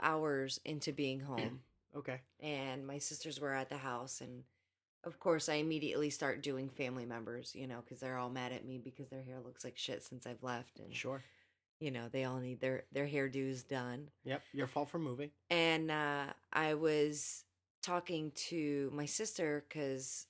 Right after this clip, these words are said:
Speaker 1: my niece had got, my fifteen-year-old niece got invited to a rave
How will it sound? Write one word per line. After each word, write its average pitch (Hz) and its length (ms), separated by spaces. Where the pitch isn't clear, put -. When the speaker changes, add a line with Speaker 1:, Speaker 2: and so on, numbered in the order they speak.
Speaker 1:
my 151 140
niece 156 460
had 156 140
got, 147 280
my 151 180
fifteen-year-old 147 880
niece 143 260
got 131 380
invited 139 600
to 127 520
a 147 240
rave 151 480